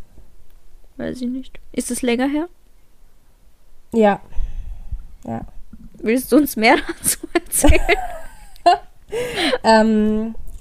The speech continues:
Speaker 2: ja, kann ich. Und zwar, äh, war das damals, boah, wie alt war ich da? Also es sind, im Grunde sind's zwei Freundschaften.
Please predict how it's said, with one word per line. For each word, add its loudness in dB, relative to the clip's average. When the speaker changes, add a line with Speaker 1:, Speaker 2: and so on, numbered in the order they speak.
Speaker 2:
ja, 6
kann 4
ich. -2
Und -4
zwar, 0
äh, 0
war 0
das -4
damals, -4
boah, 2
wie -4
alt -4
war -4
ich -8
da? -2
Also 0
es -6
sind, -4
im -6
Grunde -4
sind's -8
zwei -4
Freundschaften. -10